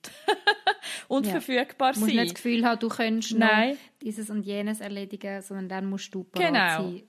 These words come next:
Speaker 2: Ja.
Speaker 1: Ja, genau. Und wie
Speaker 2: Und wie einfach fällt dir das?
Speaker 1: Ähm, es ist für mich wie eine Entscheidung gewesen, mich darauf einzulassen. Also gerade eben ich, wo ja so strukturiert bin und sehr gern weiss, wann,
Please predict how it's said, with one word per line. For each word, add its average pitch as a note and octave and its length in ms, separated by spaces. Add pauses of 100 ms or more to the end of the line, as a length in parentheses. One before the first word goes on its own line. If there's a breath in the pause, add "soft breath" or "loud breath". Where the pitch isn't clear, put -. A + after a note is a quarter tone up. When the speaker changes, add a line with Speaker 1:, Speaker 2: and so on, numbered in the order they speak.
(520)
Speaker 2:
Ja. F3+ 260 (180)
Speaker 1:
Ja, B3 260
genau. A3+ 580
Und A#3 240
wie C#4 180 (160)
Speaker 2:
Und G#3+ 160
wie G#3+ 120
einfach G#3 280
fällt G3 320
dir A#3 60
das? B3+ 420 (880 loud breath)
Speaker 1:
Ähm, C#4 500 (280)
es B3+ 160
ist D#4+ 140
für D4 120
mich C4 220
wie B3 120
eine C#4 140
Entscheidung A3+ 500
gewesen, C4 220
mich A3+ 140
darauf - 260
einzulassen. F#3+ 640 (120)
Also G#3+ 280
gerade A3+ 260
eben A#3+ 160
ich, A3 180
wo A3 100
ja A3+ 100
so A#3 160
strukturiert C4 960
bin A#3+ 180
und G#3+ 200
sehr A3 340
gern A3+ 280
weiss, G3+ 720
wann, A3+ 540